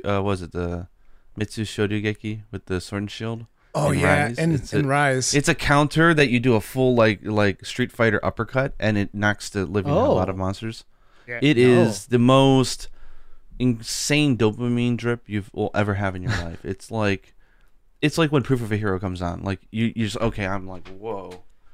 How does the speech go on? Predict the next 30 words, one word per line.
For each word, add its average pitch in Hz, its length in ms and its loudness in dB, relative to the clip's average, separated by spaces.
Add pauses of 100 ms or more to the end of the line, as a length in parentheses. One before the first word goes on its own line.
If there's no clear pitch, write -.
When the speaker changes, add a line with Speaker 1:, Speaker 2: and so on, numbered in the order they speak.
(640)
Speaker 3:
Not 175 320 4
Speaker 1:
Um, 202 60 6
Speaker 3:
to, 135 60 2
Speaker 1:
but - 140 -14
Speaker 3:
like, 131 160 6
Speaker 1:
yeah, 143 120 8
it's 135 320 4
Speaker 3:
change 123 360 -4 (680)
gears. 127 440 -2
Proof - 320 0
of 175 160 0
a 117 80 -2
Hero. 101 540 -2 (380)
Did 143 180 0
you 208 140 2
feel 151 260 2
the 143 120 2
Speaker 1:
Mm. 127 200 -2
Speaker 3:
dopamine 127 260 -2
hit 127 320 0
when, 110 640 -6
uh, 117 200 -6
in 120 140 -6
Rise, 113 380 -2
when 117 120 -6
they 113 80 -6
dropped 117 340 -8
it 120 60 -8
on, 107 300 -8
um, 101 360 -14